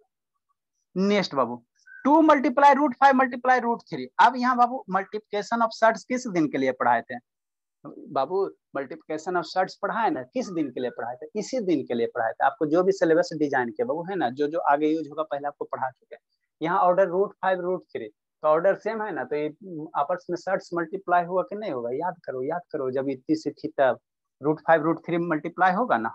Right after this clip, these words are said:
हाँ sir, तो root five root three multiply होकर root fifteen बनेगा, है ना, मल्टीप्लिकेशन of surds पढ़ाए थे ना? हाँ sir, ठीक। यहाँ root three है, यहाँ क्या वो root three का square है, तो किसी भी, अ, square है बाबू, उस पे से ये square root है, ये है, तो ये कितना देगा? थ्री देगा।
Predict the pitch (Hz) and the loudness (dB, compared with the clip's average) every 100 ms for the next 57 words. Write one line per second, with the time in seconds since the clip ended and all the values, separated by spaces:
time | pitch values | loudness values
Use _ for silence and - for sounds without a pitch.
0 | 131 113 - - _ _ _ _ _ _ | -4 -4 -6 -16 _ _ _ _ _ _
1 | 165 165 180 - 190 185 185 - 190 190 | 2 4 2 2 2 4 0 -2 -2 -2
2 | 180 190 185 175 180 170 160 - 170 202 | -2 2 4 4 0 -6 -6 -12 -10 -8
3 | 202 190 185 185 185 _ _ - 208 139 | -4 -2 -2 -4 -8 _ _ -6 -2 0
4 | 131 156 - 156 202 180 180 175 - 185 | -2 -4 -6 -6 -6 -4 -2 -4 -4 0
5 | 240 311 - 110 107 - 110 - 139 - | 0 0 -6 -10 -8 -8 -10 -10 -18 -20
6 | _ _ _ _ _ - 269 311 _ _ | _ _ _ _ _ 0 0 0 _ _
7 | _ 214 269 269 311 - - 170 143 196 | _ 6 8 8 6 4 0 2 4 4
8 | 262 349 247 226 269 240 - 269 262 262 | 4 6 4 4 2 -4 -6 -4 0 0
9 | - 262 220 127 - _ _ 214 214 262 | 2 2 2 0 -4 _ _ -4 -4 -6
10 | 302 285 277 262 254 262 233 226 269 262 | -4 -2 0 0 0 4 4 4 6 6
11 | 247 247 226 247 247 - 240 247 233 247 | 6 0 0 -2 -6 -4 -4 -2 -4 -2
12 | 240 240 - 196 - 254 240 214 208 202 | -2 -2 -4 -10 2 4 4 -2 -4 -4
13 | 196 170 131 185 185 247 247 151 127 - | 0 0 -2 -8 -12 -6 -4 -2 -6 -8
14 | 196 226 208 196 | -14 -10 -6 -6